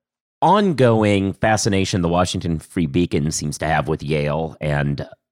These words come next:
trying to turn them into some pilot program for a new fascist state. And what they did was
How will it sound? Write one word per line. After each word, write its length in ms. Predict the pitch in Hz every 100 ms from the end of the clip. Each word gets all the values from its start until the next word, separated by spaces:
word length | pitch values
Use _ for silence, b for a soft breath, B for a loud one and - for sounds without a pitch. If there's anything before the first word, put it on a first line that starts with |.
| _
trying 280 | - 78 73
to 80 | 82
turn 320 | - 82 73
them 240 | 73 71 71
into 340 | 69 71 85
some 440 | 71 73 69 69 67 _ _ -
pilot 420 | 110 87 76 -
program 560 | 90 71 76 73 71 73
for 160 | -
a 60 | 69
new 180 | 73 73
fascist 560 | 78 69 - 73 -
state. 460 | - - 87 80 B B B 110 101
And 320 | 131 120 110
what 220 | 120 117
they 140 | 139
did 320 | 147 117 104 92
was 600 | 90 90 90 87 -